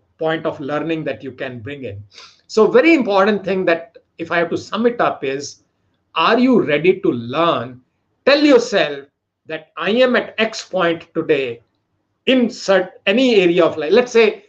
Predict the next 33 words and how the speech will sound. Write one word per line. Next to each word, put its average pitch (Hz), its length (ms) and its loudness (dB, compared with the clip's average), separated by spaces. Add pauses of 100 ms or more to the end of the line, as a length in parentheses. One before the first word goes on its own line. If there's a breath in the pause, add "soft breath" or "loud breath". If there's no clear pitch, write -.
(120)
relationships. 180 880 0 (880)
My 165 160 -6
relationship, 196 720 -4 (100)
uh, 165 260 -4
with 165 140 -8
Naishad 190 420 -4
is 160 180 -2
not 165 220 -6
so 151 200 -6
good, 104 200 -14 (480)
but 175 140 -2
I 208 160 4
want 254 280 4
to 262 60 0
make 202 280 0
it 190 140 -2
good. 147 300 -2 (880)
What 214 240 -4
is 277 160 0
it 285 160 -4
that 240 280 0
I 180 180 0
can 277 320 -2
do 208 260 -2
towards 165 540 2
making 160 360 -8
that 151 180 -8
relationship 135 600 -16 (100)
work? 160 460 -2 (880)
All 311 560 4
is - 320 -6 (240)
about 180 420 -2
learning 139 600 -10